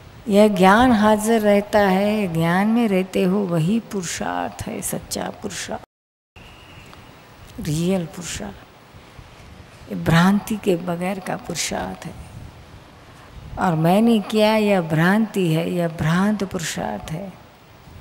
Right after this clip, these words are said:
जिसका फल आता है संसार। और रियल पुरुषार्थ का फल आता है मोक्ष।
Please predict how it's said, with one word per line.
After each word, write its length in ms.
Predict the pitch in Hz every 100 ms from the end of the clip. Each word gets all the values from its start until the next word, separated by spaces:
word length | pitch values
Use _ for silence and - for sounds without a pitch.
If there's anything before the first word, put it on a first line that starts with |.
| - - - - - - -
जिसका 380 | 190 - - 170
फल 280 | - 180 180
आता 300 | 165 - 190
है 360 | 170 175 185 -
संसार। 760 | - 160 143 - 98 - - - - - - - - - - - - - - 220
और 100 | 185
रियल 380 | 180 214 254
पुरुषार्थ 600 | 254 220 208 - 196 202
का 140 | - 190
फल 320 | - 185 175
आता 300 | 160 - 170
है 400 | 160 151 190 202
मोक्ष। 840 | 143 139 143 165 160 131 - -